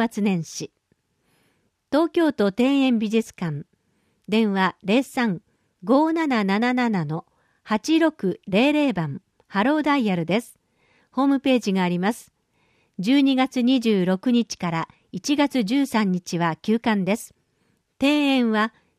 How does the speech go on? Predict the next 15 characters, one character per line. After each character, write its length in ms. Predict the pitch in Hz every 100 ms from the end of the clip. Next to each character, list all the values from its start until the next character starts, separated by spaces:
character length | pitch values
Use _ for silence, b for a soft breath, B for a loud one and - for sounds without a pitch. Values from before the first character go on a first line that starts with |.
| -
十 240 | 180 277
二 160 | 285 269
月 280 | 262 -
二 180 | 226 254
十 200 | 226 190
八 320 | 156 196 196
日 240 | 240 226 -
か 140 | 190
ら 180 | 180 180 - _ -
一 280 | 180 -
月 300 | 277 269 -
四 180 | 226 208
日 260 | 202 - 262
ま 140 | 247
で 220 | 202 185